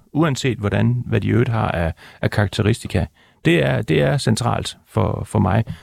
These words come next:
Og det er jo, jeg synes jo, det er den bevægelse, vi har været igennem i,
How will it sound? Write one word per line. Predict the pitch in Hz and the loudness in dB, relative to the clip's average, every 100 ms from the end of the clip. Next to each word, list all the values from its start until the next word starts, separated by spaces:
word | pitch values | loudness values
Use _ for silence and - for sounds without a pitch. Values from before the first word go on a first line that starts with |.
| - | -4
Og | 104 | 0
det | 113 | 2
er | |
jo, | 117 - | 0 -2
jeg | 113 | -2
synes | 226 254 | 0 2
jo, | |
det | 165 | 0
er | 139 | 2
den | 165 - _ | 0 -4 _
bevægelse, | 139 123 160 104 - 104 | 0 2 2 0 -2 -2
vi | 104 | 0
har | 101 | 2
været | 104 104 - - - | 2 0 -2 -12 -4
igennem | 113 131 143 92 87 95 | -2 2 2 0 -2 -4
i, | 117 104 | -4 -4